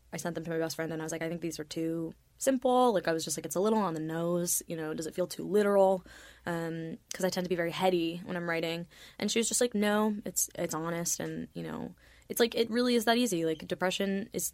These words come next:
it says the same things to me over and over and over again, and it's just kind of, like, being, I have a friend, um, named Rachel who's in a project called Mima Good, who is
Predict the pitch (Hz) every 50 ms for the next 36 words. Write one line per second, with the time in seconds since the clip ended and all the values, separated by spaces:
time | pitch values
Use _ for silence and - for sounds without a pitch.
0 | _ - - 214 175 - _ _ _ - - 208 208 185 196 185 - 180 175 -
1 | 170 170 165 - - 180 185 190 180 175 165 165 165 165 165 160 165 165 165 165
2 | 170 175 180 180 220 214 214 208 170 165 165 165 - - - - - - 185 -
3 | 190 - - 170 175 165 165 165 165 - - - _ _ _ _ _ _ _ _
4 | _ _ _ - 208 196 190 190 - 190 185 175 202 196 185 - 180 175 175 180
5 | 175 - - 180 175 175 185 180 180 175 180 175 175 - 170 175 175 165 175 170
6 | 170 - 165 165 175 151 - - 165 165 175 170 170 165 160 170 165 160 156 160
7 | 160 160 -